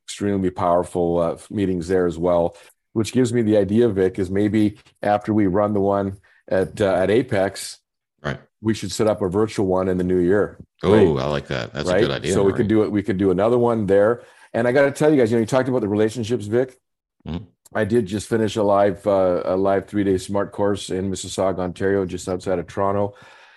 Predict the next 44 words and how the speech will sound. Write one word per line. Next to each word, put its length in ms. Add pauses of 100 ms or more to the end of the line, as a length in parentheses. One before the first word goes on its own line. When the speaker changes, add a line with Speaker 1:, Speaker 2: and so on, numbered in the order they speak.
(280)
Speaker 1:
And, 560
uh, 640 (200)
because 380
I'm 180
away 220
from 160
home 380
and, 320 (220)
you 100
know, 360
didn't 200
feel 120
like 120
working 280
in 80
the 80
evenings, 440 (340)
I 120
reached 360
out 200
to 440
any 540 (160)
past 640 (200)
and 160
present 540 (460)
R 140
P 200
M 100
masterminds 920
to 60
come 280
for 180
dinner. 320
And, 380
uh, 160
had 200
two 160
lovely 340
evenings 420
for 120
a 40
couple 260
hours 320
with, 180